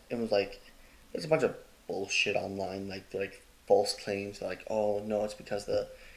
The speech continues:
creator hated white people and hated men." I'm like, "No, that's not the reason."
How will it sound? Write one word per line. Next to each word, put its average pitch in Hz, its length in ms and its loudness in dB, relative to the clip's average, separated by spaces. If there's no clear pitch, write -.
creator 110 320 6
hated 104 380 2
white 104 240 6
people 95 440 -4
and 92 280 -8
hated 104 380 -4
men." 101 280 -4
I'm 101 60 -10
like, 98 180 -12
"No, 131 160 6
that's 120 160 6
not 113 120 0
the - 80 -6
reason." 113 320 0